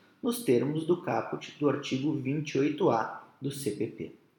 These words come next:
A resposta é positiva e decorre de expressa previsão legal do parágrafo primeiro do artigo vinte e oito A do C P P, que ostenta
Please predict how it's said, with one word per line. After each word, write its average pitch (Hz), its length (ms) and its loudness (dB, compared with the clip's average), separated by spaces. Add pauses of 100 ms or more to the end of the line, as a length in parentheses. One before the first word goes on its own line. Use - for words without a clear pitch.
(400)
A 101 120 -4
resposta - 880 0
é 143 140 4
positiva 151 1120 4 (420)
e 156 80 -8
decorre 185 440 2
de 202 100 -2
expressa 131 600 0
previsão 180 460 0
legal 147 560 0 (120)
do 233 80 0
parágrafo 127 560 4
primeiro 165 420 6
do 175 140 2
artigo 113 420 -2
vinte 123 220 -4
e 117 60 0
oito 110 220 -2
A 110 120 -6
do - 100 -16
C - 160 -4
P 147 160 -2
P, 160 380 0 (400)
que - 120 2
ostenta 123 540 2